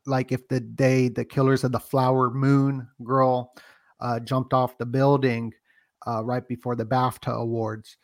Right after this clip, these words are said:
Uh, yeah, it is, is absolutely nuts. Now, everybody,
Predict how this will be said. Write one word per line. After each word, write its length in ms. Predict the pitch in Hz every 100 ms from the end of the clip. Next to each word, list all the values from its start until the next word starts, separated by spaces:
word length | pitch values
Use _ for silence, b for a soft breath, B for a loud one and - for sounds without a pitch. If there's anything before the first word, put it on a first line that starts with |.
| _ _ _
Uh, 100 | - 117
yeah, 260 | 113 - - -
it 140 | 123 -
is, 240 | 127 120 - -
is 140 | 127
absolutely 500 | 127 120 - 127 120
nuts. 280 | 120 123 -
Now, 120 | 170
everybody, 760 | 170 208 220 202 185 165 165